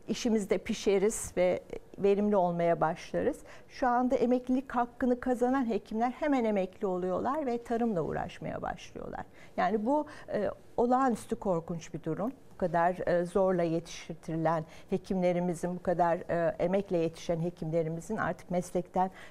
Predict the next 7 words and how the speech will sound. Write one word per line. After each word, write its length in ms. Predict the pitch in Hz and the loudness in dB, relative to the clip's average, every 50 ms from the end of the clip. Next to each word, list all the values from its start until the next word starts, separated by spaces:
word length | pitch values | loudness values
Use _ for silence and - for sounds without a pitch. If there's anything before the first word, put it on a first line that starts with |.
| - - | -16 -4
kaçışı 480 | - 214 208 - - - - - 208 175 | -2 -2 -2 -2 -6 -4 -4 -2 2 2
başladı. 560 | 156 151 170 - - - 180 180 - 339 359 - - - - - 320 | 2 2 0 -4 -4 -4 -4 -2 -2 -4 -6 -6 -12 -20 -8 -6 -6
Bu 100 | - - | 0 2
koşullar 560 | 294 269 - - 240 226 226 220 214 208 214 | 2 2 2 2 2 4 6 6 4 2 0
kötü 280 | - 165 - - 175 | -2 -2 -2 0 -2
olduğu 280 | 151 147 143 143 - 147 | -2 0 -2 -2 -4 -6
için. 360 | - 165 - - - 151 - | -8 -8 -10 -10 -12 -12 -12